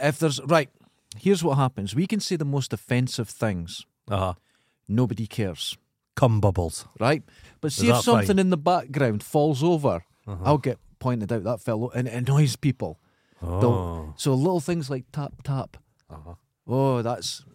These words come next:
Speaker 1: tap, tap, things moving. That'll, they'll tell you. But we'll say offensive shit and they go, "That's fine."
Speaker 2: It's like a raven. Wouldn't there be a raven tapping at the window door, window
Speaker 1: It'd be a
Speaker 2: door?
Speaker 1: frozen
Speaker 2: A
Speaker 1: pigeon.
Speaker 2: frozen
Speaker 1: <laughs>
Speaker 2: pigeon.
Speaker 1: Stuck to the
Speaker 2: With its
Speaker 1: glass.
Speaker 2: remaining toe.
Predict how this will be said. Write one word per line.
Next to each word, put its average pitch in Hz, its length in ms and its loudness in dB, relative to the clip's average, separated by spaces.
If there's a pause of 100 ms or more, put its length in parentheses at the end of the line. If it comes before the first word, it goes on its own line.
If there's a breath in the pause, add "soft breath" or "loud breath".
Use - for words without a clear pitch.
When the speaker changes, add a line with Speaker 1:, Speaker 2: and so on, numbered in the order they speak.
(240)
Speaker 1:
tap, 143 260 -2
tap, 139 300 -2
things 151 320 -2
moving. 139 500 0 (120)
That'll, 135 380 0
they'll 165 260 2
tell 170 340 4
you. 95 220 0 (520)
But 143 60 2
we'll 202 160 6
say - 160 -4
offensive 151 480 0
shit 170 200 0
and 135 100 0
they 135 40 0
go, 156 120 2
"That's 160 180 2
fine." 101 200 -4
Speaker 2:
It's - 160 -12
like - 100 -8
a 92 120 0
raven. 95 440 0 (260 soft breath)
Wouldn't 170 120 4
there 175 60 6
be 151 120 6
a 123 100 6
raven 113 380 4
tapping 98 400 0
at 90 100 -4
the 92 80 -2
window 90 320 -2
door, 87 300 -2
window 87 480 -4 (120)
Speaker 1:
It'd 120 200 -2
be 131 100 4
a 120 40 2
Speaker 2:
door? - 100 -6
Speaker 1:
frozen 131 400 -2
Speaker 2:
A - 20 -20
Speaker 1:
pigeon. 131 340 0
Speaker 2:
frozen 107 340 -4
Speaker 1:
<laughs> 262 60 -4
Speaker 2:
pigeon. 98 360 -2
Speaker 1:
Stuck - 320 -4
to 135 100 -2
the 139 80 0
Speaker 2:
With 117 120 2
its 110 40 4
Speaker 1:
glass. 127 140 4
Speaker 2:
remaining 113 460 4
toe. 110 360 4